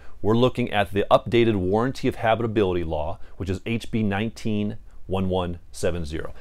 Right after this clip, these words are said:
Now, this is a complicated, very convoluted, uh, law. There are so many twists and turns in this law, so we're not gonna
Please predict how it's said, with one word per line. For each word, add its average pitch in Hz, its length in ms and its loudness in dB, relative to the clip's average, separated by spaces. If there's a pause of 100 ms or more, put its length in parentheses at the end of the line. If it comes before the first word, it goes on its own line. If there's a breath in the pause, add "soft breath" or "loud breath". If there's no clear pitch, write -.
(120 loud breath)
Now, 92 60 -4
this 131 200 2
is 110 80 -2
a 87 60 -2
complicated, 92 1200 -2
very 113 360 2
convoluted, 90 880 -4 (420 soft breath)
uh, 78 140 -2
law. 80 300 0
There 110 180 2
are 95 120 4
so 117 300 0
many 113 340 0 (280 soft breath)
twists - 300 2
and 113 100 0
turns 113 320 -2
in 110 60 0
this 104 160 -4
law, 104 200 4
so 104 140 -4
we're 107 160 4
not 143 300 2
gonna 107 260 2